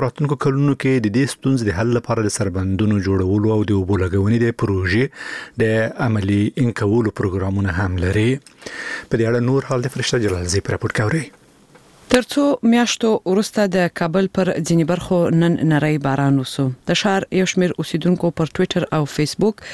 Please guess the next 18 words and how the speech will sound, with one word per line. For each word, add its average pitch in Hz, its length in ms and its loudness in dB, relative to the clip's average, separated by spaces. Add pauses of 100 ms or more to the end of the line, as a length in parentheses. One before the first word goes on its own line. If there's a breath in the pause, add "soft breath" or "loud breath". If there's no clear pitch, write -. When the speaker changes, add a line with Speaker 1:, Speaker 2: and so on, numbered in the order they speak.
(360 loud breath)
Speaker 2:
د 156 120 0
باران 170 380 2 (100)
عکسونه 202 360 0
خپاره 185 340 0
کړي 180 180 2 (160)
او 151 60 2 (160)
زیر 175 180 2
یې 143 220 0
سره 143 200 2 (240)
کړي 143 240 2
دي. 139 100 4 (760 loud breath)
خو 214 140 4 (120)
ملګري 254 340 4
ملتونه 240 300 0
اټکل - 300 -4
کوي 220 200 2
چې 208 360 0
سږ - 220 -2